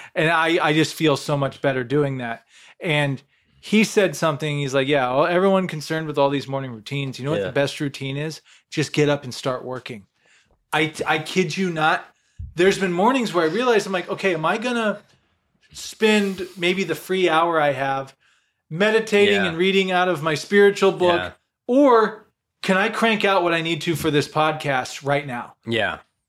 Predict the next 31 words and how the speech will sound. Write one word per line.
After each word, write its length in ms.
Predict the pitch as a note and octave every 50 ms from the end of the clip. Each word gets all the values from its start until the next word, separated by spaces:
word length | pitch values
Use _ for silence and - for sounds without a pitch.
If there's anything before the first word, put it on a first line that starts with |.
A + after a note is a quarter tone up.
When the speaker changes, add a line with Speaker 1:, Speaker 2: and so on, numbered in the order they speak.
| _ -
Speaker 1:
And 140 | A3 G3 F3
just 180 | F#3 F3+ D3+
get 180 | - F#3+ F3 -
to 80 | D#3 C#3
work 320 | C#3+ D3 C3+ A#2 - -
immediately. 460 | D#3+ C#3+ D3+ D3+ C#3+ C#3+ C#3+ B2+ C3 -
It, 180 | E3 E3 - -
it 140 | F3 D3
totally 300 | - E3 F3+ E3+ E3 D#3
changed 340 | D3+ - D3+ C#3 C3+ C3 -
my 100 | C3+ B2
perspective. 600 | A#2 - A2+ - - - C3 A#2+ - - A#2 G#2+
Speaker 2:
Yeah. 380 | G#2 G#2 G2+ G2 F#2 F2+ E2+ E2+ G#3+
Speaker 1:
And 100 | F3+ G3+
I 120 | F#3 G3+
agree 340 | G#3 G#3+ F#3 D#3 G3 A#3 A3+
with 200 | G#3 G3 - - C#3+
you. 100 | A#2+ A#2+
Those 220 | D3+ D#3+ D#3 D3+
habits 400 | E3 E3+ F#3 F#3+ G3 F#3+ F3+ -
Speaker 2:
Yeah. 60 | F3
Speaker 1:
on 100 | D#3+ D#3
days 340 | D3+ D#3+ D#3+ E3 E3+ D3+ C#3+
where 100 | E3 D#3
you're 100 | D3+ D3+
not 220 | C#3+ C#3+ C#3+ D3
as 300 | D3+ C#3 C3 - - - - _ _ - - _ _ _
Speaker 2:
Yeah. 140 | - G#2+ G2
Speaker 1:
packed, 360 | B2+ F3 F3+ - - - - _ _ _ _ -
y-, 160 | G#3 G#3 - -
of, 240 | G3+ F#3+ C#3+ -